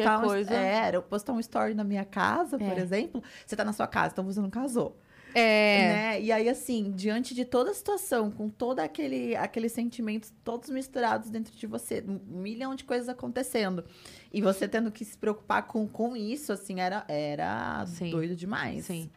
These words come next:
Speaker 1: Essa parte era, foi ma-, mais difícil. Depois que o programa estreou, foi mais complicado.
Speaker 3: Ah, eu lembrei o que eu ia perguntar. É, da relação de vocês com a Camila Queiroz e o Kleber Toledo.
Speaker 1: Ai, são uns
Speaker 3: Como
Speaker 1: fofos.
Speaker 3: foi?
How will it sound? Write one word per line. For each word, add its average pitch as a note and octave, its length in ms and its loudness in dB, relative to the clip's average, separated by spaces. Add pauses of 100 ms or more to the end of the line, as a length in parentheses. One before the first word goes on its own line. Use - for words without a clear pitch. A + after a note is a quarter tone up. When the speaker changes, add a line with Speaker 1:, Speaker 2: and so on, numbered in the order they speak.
(140)
Speaker 1:
Essa D3+ 300 -2
parte D#3+ 300 -2
era, F#3 240 -2
foi F#3+ 160 0
ma-, F3 220 -2
mais F3 280 -2
difícil. G#3+ 460 -10
Depois F3 280 -10
que - 60 -20
o F3+ 40 -18
programa D#3+ 360 -10
estreou, D#3+ 280 -10
foi D#3 140 -12
mais D#3+ 180 -12
complicado. - 600 -8
Speaker 3:
Ah, C4 100 -2
eu B3+ 60 0
lembrei C4 280 2
o B3 60 0
que B3+ 100 -4
eu A#3 40 2
ia A3 100 -2
perguntar. G3+ 720 -4
É, G3 360 -2
da G3+ 120 -2
relação A3+ 360 0
de A3 80 -4
vocês A3+ 320 -4
com A#3+ 120 -4
a A3 40 2
Camila A#3 560 0
Queiroz G3+ 440 2
e - 40 2
o G3+ 40 -4
Kleber G3+ 340 0
Toledo. F3+ 500 -6 (200)
Speaker 1:
Ai, F#3+ 340 -6
são G#3+ 200 -6
uns A#3 120 -6
Speaker 3:
Como C#4 300 2
Speaker 1:
fofos. - 140 -10
Speaker 3:
foi? G3 500 2